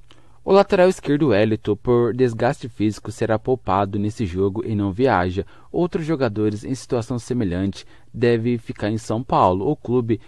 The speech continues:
não divulga a lista de relacionados. É provável que Ceni escale um time titular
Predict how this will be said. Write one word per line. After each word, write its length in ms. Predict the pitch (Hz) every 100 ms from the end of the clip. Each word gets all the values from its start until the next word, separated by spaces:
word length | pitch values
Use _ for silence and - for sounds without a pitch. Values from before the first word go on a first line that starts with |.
| - -
não 240 | 143 160
divulga 480 | 147 120 104 117 104
a 40 |
lista 300 | 101 110 - 95
de 80 |
relacionados. 1120 | 101 98 92 - 107 170 117 78 80 - - - - - - - - - - - - - - - - -
É 120 | -
provável 520 | 170 214 180 123 120 127
que 140 | 156
Ceni 420 | - 104 107 110
escale 380 | 117 - 110 117
um 40 |
time 240 | 113 - 117
titular 640 | - 113 131 92 90 95